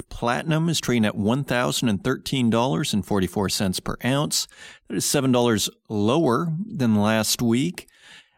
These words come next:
Palladium is trading at two thousand four hundred and ninety-four dollars and seventy-eight cents per ounce. That is twenty-four dollars higher than last week. And turning to our industrial metals, copper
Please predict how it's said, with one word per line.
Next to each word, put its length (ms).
Palladium 600
is 100
trading 300
at 180
two 200
thousand 580
four 220
hundred 280
and 140
ninety-four 500
dollars 560
and 260
seventy-eight 520
cents 240
per 260
ounce. 320
That 100
is 120
twenty-four 420
dollars 400
higher 600
than 260
last 400
week. 320
And 160
turning 300
to 100
our 120
industrial 580
metals, 400
copper 680